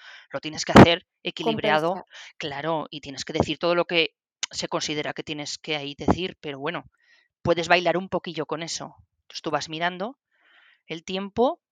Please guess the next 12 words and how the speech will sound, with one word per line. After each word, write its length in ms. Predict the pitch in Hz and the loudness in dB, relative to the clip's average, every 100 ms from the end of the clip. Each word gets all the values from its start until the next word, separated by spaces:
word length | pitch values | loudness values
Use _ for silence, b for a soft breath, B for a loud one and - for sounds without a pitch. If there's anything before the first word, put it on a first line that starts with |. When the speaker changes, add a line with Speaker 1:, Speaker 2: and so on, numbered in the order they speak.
| _ _ _ | _ _ _
Speaker 1:
y, 360 | 156 147 127 127 123 - _ _ _ _ - - | -16 -14 -14 -16 -20 -20 _ _ _ _ -16 -10
y 100 | 147 | -8
vas 200 | 139 233 | -6 -6
Speaker 2:
Y 40 | |
Speaker 1:
en- 160 | 214 - - - - | -8 -14 -18 -12 -6
Speaker 2:
ajustando, 720 | 214 220 208 220 190 180 175 185 | -4 -4 -4 -2 -2 -4 -8 -6
Speaker 1:
Eh, 80 | 285 | -6
Speaker 2:
¿no? 0 | |
Speaker 1:
sí. 360 | - - 156 - - _ _ _ B B | -8 -12 -12 -16 -20 _ _ _ B B
Tampoco 340 | 233 240 233 262 | 0 6 6 6
es 60 | |
Speaker 2:
Luego 80 | - | 2